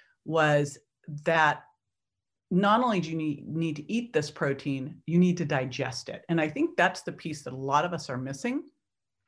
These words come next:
is as we age and if we're under any kind of stress, it is harder for us to have the digestive enzymes we need, specifically hydrochloric acid, to digest protein.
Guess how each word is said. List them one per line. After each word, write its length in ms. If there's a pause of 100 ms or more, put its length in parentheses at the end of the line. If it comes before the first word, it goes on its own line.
(180)
is 280
as 260
we 160
age 320
and 140
if 120
we're 160
under 220
any 220
kind 240
of 80
stress, 680 (720)
it 140
is 240
harder 960 (360)
for 220
us 360 (160)
to 180
have 340
the 60
digestive 720
enzymes 540
we 140
need, 440 (140)
specifically 840
hydrochloric 680
acid, 480 (480)
to 140
digest 540
protein. 480